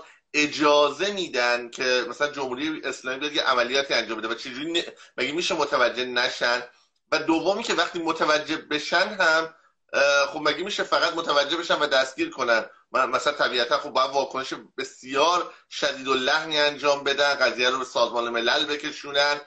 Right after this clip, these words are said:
تمام روابط رو از هر جنسی با ایران قطع کنن و یه اتفاق خیلی بزرگ بیفته. یعنی اصلاً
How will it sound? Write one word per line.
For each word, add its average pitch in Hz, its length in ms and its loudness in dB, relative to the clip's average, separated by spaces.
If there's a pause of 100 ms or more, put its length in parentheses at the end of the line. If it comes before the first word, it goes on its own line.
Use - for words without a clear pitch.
(400)
تمام 160 440 0
روابط 147 680 2
رو 135 100 -2
از 113 280 2
هر 147 260 0
جنسی 147 520 -8
با 127 160 -2
ایران 131 460 0
قطع 143 320 0
کنن 151 420 0 (280)
و - 80 -2
یه 165 120 4
اتفاق 185 300 0
خیلی 175 260 -4 (140)
بزرگ 156 520 2
بیفته. 110 560 -2
یعنی 107 240 -4
اصلاً 127 300 2